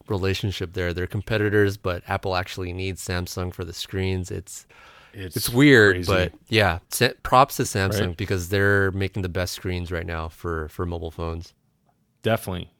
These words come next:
Speaker 2: Definitely. Yeah, no, it's, it's, it's an interesting dynamic
Speaker 1: Yep.
Speaker 2: that exists.
Speaker 1: Yep.
Speaker 2: Um, Gorilla Glass five uh, you know, you got the glass both on the back and, of course, on the front with the screen itself. Uh, it is, uh, running Android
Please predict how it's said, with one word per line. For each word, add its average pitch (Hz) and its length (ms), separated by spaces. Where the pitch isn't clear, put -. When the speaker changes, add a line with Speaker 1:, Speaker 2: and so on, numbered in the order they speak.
Speaker 2:
Definitely. 92 460
Yeah, 98 240
no, 95 320
it's, 90 300
it's, - 280
it's - 240
an 90 120
interesting 98 520
dynamic 87 560
Speaker 1:
Yep. 90 200
Speaker 2:
that 87 40
exists. 90 500
Speaker 1:
Yep. 90 220
Speaker 2:
Um, 104 680
Gorilla 117 280
Glass 110 380
five 135 680
uh, 95 380
you 98 100
know, 98 80
you 92 80
got 95 140
the 92 80
glass 98 400
both 104 320
on 95 140
the 98 40
back 92 360
and, 87 100
of 85 100
course, - 280
on 87 80
the 82 60
front - 380
with 101 120
the 90 80
screen - 280
itself. 120 480
Uh, 95 380
it 104 120
is, 98 220
uh, 110 120
running 113 640
Android 113 640